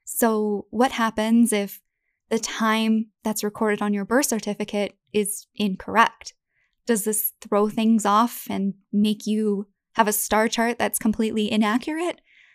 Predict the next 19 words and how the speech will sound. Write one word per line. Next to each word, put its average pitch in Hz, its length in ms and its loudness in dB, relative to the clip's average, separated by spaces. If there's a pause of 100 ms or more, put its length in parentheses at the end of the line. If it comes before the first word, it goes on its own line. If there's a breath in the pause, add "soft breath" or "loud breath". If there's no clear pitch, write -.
(280 soft breath)
I'm 233 160 6
honestly 320 420 2
not 285 240 2
sure, 247 420 0
but 208 120 -2
I 202 100 0
know 208 200 2
that 226 280 0 (320)
it's - 380 -2
pretty 247 240 2
common 226 640 4
to 220 140 -2
have 202 400 0
your 202 120 -2
birth 196 280 -4
time 233 540 2 (480)
be 202 160 -2
not 330 480 -2
exactly 226 920 2